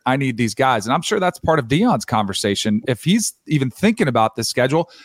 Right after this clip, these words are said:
is not only my son, Shedeur, can he get in? What about Travis Hunter and all these other guys? 'Cause I guarantee you,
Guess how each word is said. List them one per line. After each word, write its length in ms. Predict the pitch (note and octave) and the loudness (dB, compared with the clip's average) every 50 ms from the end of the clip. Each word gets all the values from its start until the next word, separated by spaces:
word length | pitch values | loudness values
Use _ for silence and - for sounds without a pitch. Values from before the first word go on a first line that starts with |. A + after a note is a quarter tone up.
| _ _ _ _ | _ _ _ _
is 160 | E3+ E3 D3 | 0 2 4
not 180 | D#3+ F3 F#3 F#3 | 4 4 4 4
only 200 | F3+ F3+ F3 F3 | 4 4 4 4
my 160 | D#3+ D#3 D3+ | 4 2 2
son, 320 | - - G3+ G3 G3 F3+ | 2 2 2 4 4 2
Shedeur, 400 | D3 - D3 C#3+ E3 F#3 F3+ D#3+ | 0 -2 0 2 4 4 4 2
can 140 | - - C#3 | 2 2 2
he 100 | D3 E3 | 2 4
get 120 | D3+ F3 E3+ | 4 4 4
in? 140 | E3+ F3 | 4 4
What 100 | E3+ C3+ | 2 2
about 220 | B2+ A#2+ C#3 C3 - | 2 2 0 0 2
Travis 320 | - D#3 C#3+ C#3 C#3 - | 0 0 0 0 0 0
Hunter 380 | - D#3+ F3 F#3 - B2+ A2+ A2 | 0 0 0 2 0 0 2 2
and 100 | A2+ A#2 | 2 2
all 180 | - C#3 C#3+ C#3+ | 4 4 4 4
these 140 | C#3+ C3+ D3 | 4 2 2
other 200 | D3 D#3+ G3+ E3 | 2 2 2 2
guys? 240 | B2 A#2 A2+ G#2+ | 2 2 2 0
'Cause 160 | - - A#2+ C#3+ | -2 -2 0 0
I 80 | C#3 | 0
guarantee 480 | C#3+ - D#3+ E3+ F3 F3 D#3 - - G#3 | 0 0 0 2 2 2 2 2 2 4
you, 280 | A3 G#3+ F3 D#3+ C#3 | 6 6 6 4 2